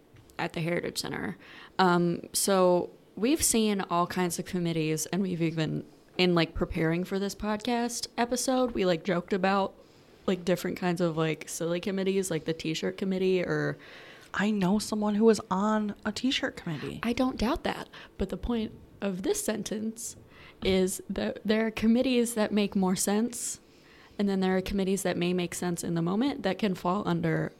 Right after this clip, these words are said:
Speaker 1: a committee that is recommended for you. The recommended committees that we have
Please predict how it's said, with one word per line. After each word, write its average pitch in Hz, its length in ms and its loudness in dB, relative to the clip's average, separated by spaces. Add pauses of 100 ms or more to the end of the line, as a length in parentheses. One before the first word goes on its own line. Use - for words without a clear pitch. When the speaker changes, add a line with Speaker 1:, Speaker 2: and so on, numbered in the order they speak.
(220)
Speaker 1:
a 190 40 -6
committee 185 440 -4
that 175 320 -4
is - 240 -4
recommended 165 720 -4 (600)
for - 340 -4
you. - 380 -4 (280)
The 214 160 2
recommended 277 520 2
committees 190 480 0
that 170 240 0 (680)
we 196 240 2
have 214 300 4